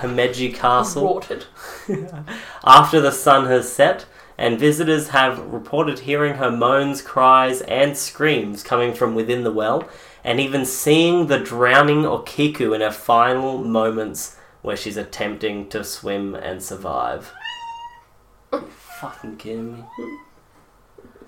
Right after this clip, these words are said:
Speaker 2: That was so perfectly timed, though.
Speaker 1: <laughs> So it is said, those who hear Okiku's counting become sick.
Speaker 2: Hmm.
Speaker 1: And those who hear her full count from one to nine in the scream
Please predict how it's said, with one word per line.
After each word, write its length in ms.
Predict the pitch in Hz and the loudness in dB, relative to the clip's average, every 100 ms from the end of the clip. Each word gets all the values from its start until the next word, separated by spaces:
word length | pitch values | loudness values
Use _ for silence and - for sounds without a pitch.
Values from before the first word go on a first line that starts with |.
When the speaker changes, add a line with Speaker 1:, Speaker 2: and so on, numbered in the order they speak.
| _ _ - 294 - - - - - | _ _ -16 -16 -16 -14 -14 -16 -4
Speaker 2:
That 120 | 247 262 | 2 2
was 200 | 339 - | 2 -4
so 440 | - 254 220 226 | 0 2 4 2
perfectly 580 | 294 247 240 226 262 254 | 2 0 0 -4 -4 -6
timed, 420 | 247 214 185 190 196 | -2 -2 -4 -6 -6
though. 460 | 160 131 147 - - - - _ _ 135 | -6 -4 -8 -10 -14 -20 -20 _ _ -20
Speaker 1:
<laughs> 80 | 120 - - - - - | -18 -20 -20 -20 -18 2
So 160 | 147 | 6
it 60 | 151 | 6
is 180 | 151 - | 6 4
said, 380 | 170 175 156 - - - - 117 | 6 6 4 -6 -14 -20 -16 6
those 380 | 143 165 170 | 8 8 8
who 120 | 185 151 | 6 6
hear 280 | 143 156 143 | 6 4 4
Okiku's 720 | 131 - 165 165 151 131 113 | 0 0 -2 4 4 4 -4
counting 720 | - - 156 226 160 - 110 - _ _ _ _ _ - | -10 2 4 4 -2 -8 -12 -16 _ _ _ _ _ -8
become 320 | - 151 151 | 0 2 2
sick. 380 | 101 71 - - _ _ _ _ | 0 -4 -6 -20 _ _ _ _
Speaker 2:
Hmm. 220 | 480 - - 123 | 0 0 -4 -4
Speaker 1:
And 200 | 123 123 | 2 6
those 360 | 139 151 147 | 8 6 2
who 140 | 131 117 | -2 -2
hear 480 | 113 127 131 131 123 | -2 0 0 0 -2
her 120 | 113 | -4
full 460 | - - 156 175 165 | -6 0 2 2 0
count 360 | 165 160 151 | 4 4 4
from 240 | 147 127 127 | 0 0 4
one 320 | 127 147 147 | 4 6 2
to 120 | 147 | 0
nine 360 | 139 135 139 139 | 4 6 6 4
in 140 | 135 | -2
the 60 | 127 | -4
scream 680 | 127 - 135 127 131 147 | -6 -4 -2 0 0 -4